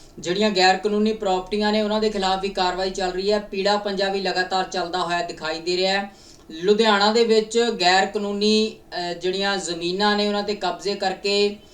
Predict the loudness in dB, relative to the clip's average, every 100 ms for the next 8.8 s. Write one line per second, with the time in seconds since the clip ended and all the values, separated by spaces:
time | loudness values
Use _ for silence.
0 | -20 -20 -8 -6 -2 0 0 0 -2 0
1 | 2 0 -2 -2 0 -2 -4 -2 0 0
2 | 0 0 -2 -4 -8 -20 _ -12 -2 0
3 | 4 6 6 4 2 0 2 2 2 2
4 | 2 2 0 2 2 0 0 0 0 0
5 | -2 -2 -2 -2 -2 0 0 0 -4 -6
6 | -6 -4 -2 -2 -2 -4 -4 -4 -4 -2
7 | -2 -4 -2 -2 -4 -6 -10 -8 -6 -4
8 | -4 -4 -4 -4 -6 -4 -6